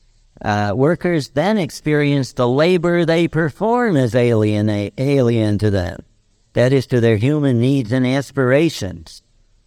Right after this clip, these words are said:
Workers are said to stand in an alien relation to the environment in which they work. The division of labor is said to be alienating because it separates people into rigid categories,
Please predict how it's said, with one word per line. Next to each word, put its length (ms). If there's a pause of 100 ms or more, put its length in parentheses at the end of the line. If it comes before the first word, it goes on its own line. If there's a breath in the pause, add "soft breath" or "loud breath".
(460)
Workers 460
are 140
said 260
to 100
stand 540
in 100
an 160
alien 460
relation 560
to 120
the 140
environment 880
in 160
which 260
they 160
work. 480 (800)
The 80
division 480
of 120
labor 440
is 160
said 240
to 80
be 220
alienating 760
because 400
it 120
separates 720
people 400
into 480
rigid 600
categories, 1040